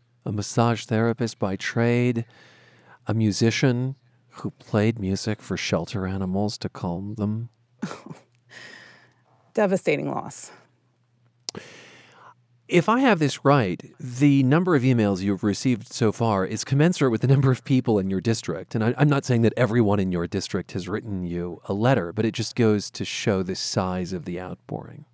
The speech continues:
Speaker 2: Absolutely. And I think that that's one of the things that, uh, blows my mind. I mean, three more emails just popped in in the last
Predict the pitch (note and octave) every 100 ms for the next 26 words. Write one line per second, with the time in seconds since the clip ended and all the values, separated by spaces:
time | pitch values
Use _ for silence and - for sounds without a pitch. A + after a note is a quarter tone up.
0 | _ _ _ _ - F3 F#3+ - D#3 D#3
1 | E3 D#3+ D3+ - - - - - F#3+ F3
2 | F3 F#3+ F#3 A3 A3+ F3 F3+ F3+ F#3 -
3 | - - - - F3+ F3 D3+ D3+ - F3
4 | F3 D#3 D#3 - - - D3 - D#3+ D#3+
5 | F#3 F3+ G3 E3+ D#3 D#3+ D#3 D3+ F3 -
6 | - - D#3+ D#3+ D#3 D3+ - - F#3+ G3+
7 | G3 F3+ E3+ D3+ C#3 D#3 C#3+ - - D#3
8 | - D3+ C#3+ C#3+ C#3+ D3 D3+ - -